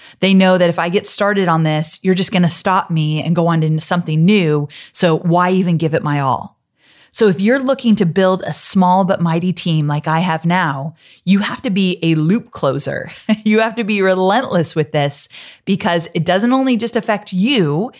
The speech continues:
it affects your audience and it confuses them,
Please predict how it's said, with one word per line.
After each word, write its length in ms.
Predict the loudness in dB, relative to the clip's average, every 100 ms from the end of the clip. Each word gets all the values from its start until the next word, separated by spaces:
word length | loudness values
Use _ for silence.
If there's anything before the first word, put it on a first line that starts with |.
| -14 -2
it 100 | -2
affects 300 | -2 -2 -2
your 200 | -2 0
audience 640 | 0 0 -2 -2 0 0
and 100 | -4
it 80 | -4
confuses 680 | -2 -2 0 0 0 -2 -2
them, 320 | -2 -2 -4